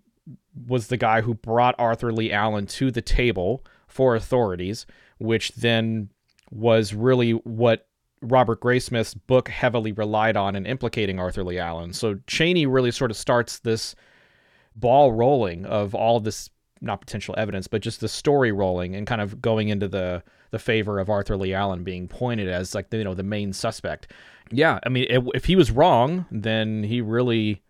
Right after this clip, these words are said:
I mean, uh, Arthur Lee Allen wasn't, <laughs> wasn't a great guy, but if he was wrong, he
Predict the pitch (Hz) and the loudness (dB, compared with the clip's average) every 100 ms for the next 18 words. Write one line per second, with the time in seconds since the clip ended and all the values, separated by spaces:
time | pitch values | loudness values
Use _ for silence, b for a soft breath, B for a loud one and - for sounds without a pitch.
0 | _ _ _ _ _ - 113 107 107 113 | _ _ _ _ _ -6 -4 -2 -4 -4
1 | 127 120 110 127 135 123 120 120 110 113 | 0 0 2 2 2 0 2 0 0 -2
2 | 117 - - 117 120 120 113 113 110 117 | -2 -8 -10 -2 -2 -2 -4 -2 -2 0
3 | 120 98 98 101 101 117 95 107 110 98 | 2 2 0 -2 -2 -2 -2 0 0 -2
4 | 98 98 | -4 -8